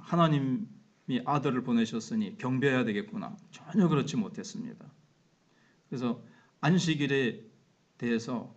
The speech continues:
예수님께서 물어보실 때 침묵을 하잖아요. 예. 그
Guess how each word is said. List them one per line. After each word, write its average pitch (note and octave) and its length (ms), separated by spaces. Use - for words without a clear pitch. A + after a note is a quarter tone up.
예수님께서 A2 800
물어보실 A#2+ 540
때 - 300
침묵을 B2 600
하잖아요. F2+ 560
예. - 120
그 A#2+ 640